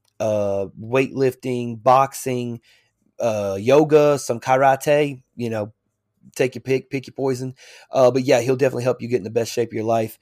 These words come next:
Um, again, that's Sean Thompson or Sean, or Thompson Personal Training on Facebook. Shout out to our good friends Jerry and Jennifer over at the Chronic Conversation Podcast, Andrew and Sean over at the Warrior Workout Network,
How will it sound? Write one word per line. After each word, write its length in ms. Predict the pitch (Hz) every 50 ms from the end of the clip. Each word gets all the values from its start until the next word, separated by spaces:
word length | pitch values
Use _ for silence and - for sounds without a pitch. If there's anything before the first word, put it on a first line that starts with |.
| _ - - - _ _
Um, 300 | - 120 113 110 110 107 - -
again, 300 | - 117 117 117 110 107
that's 120 | 110 -
Sean 240 | - - 123 117 113
Thompson 360 | 113 - 117 120 - - 110
or 80 | 107 101
Sean, 240 | - - 117 117 - -
or 120 | 95 98
Thompson 280 | - 117 113 107 113 104
Personal 320 | - 113 - - 110 110
Training 280 | - - 110 107 104 104
on 100 | 104 -
Facebook. 460 | - 113 113 - - - 117 113 107 _ _ _ - - _ _ -
Shout 180 | - 151 147
out 80 | 143 135
to 60 | 147
our 60 | 131
good 180 | 123 135 131 127
friends 240 | - 135 127 113 117
Jerry 400 | 113 117 127 131 131 135 123 117
and 100 | 113 110
Jennifer 560 | - - 135 135 139 127 - 143 135 131 -
over 320 | - 131 131 120 120 117 -
at 120 | 110 -
the 80 | - -
Chronic 400 | _ - - 131 123 120 - -
Conversation 600 | - 120 113 107 - - - 139 135 - - 131
Podcast, 680 | - 135 127 127 123 - - 123 123 123 120 - - _ _ _ _ _ _ _ _ -
Andrew 380 | 139 143 147 135 135 135 123
and 100 | 120 113
Sean 380 | - - - 147 139 139 135 127 -
over 260 | 127 131 127 123 120
at 100 | 120 113
the 120 | - 117 107
Warrior 340 | 107 110 117 117 110 107 98
Workout 440 | 107 131 147 139 - 147 131 117
Network, 520 | 123 131 123 95 113 123 123 123 117 -